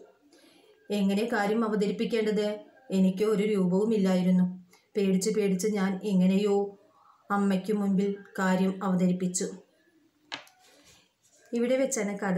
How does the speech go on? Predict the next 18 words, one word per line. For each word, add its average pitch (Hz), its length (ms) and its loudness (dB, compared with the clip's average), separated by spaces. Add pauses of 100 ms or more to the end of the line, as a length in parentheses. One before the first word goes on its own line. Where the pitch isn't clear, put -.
ഞാൻ 202 160 -4
നിർത്തിയിരിക്കുന്നത്. 175 840 -4 (380)
ഇനി 240 160 -4
അത് 254 200 -2 (380)
തുടർന്നും 208 500 -2 (1200)
എഴുതുന്നുണ്ട്. 196 680 0 (760)
അപ്പോൾ 208 320 -8 (420)
ഇത്രയും 220 640 -4 (300)
നിങ്ങൾ 208 320 -6
കേട്ടിരിക്കുമെന്ന് 208 720 -2
വിചാരിക്കുന്നു. 185 640 0 (1400)
അപ്പോൾ 214 300 -2 (240)
ഈ 220 100 -8
കഥയെ 208 340 -2
പറ്റിയിട്ട് 214 460 -4 (180)
നിങ്ങളുടെ 190 400 -2
കമന്റ് 185 380 2
എന്താണെങ്കിൽ 180 520 0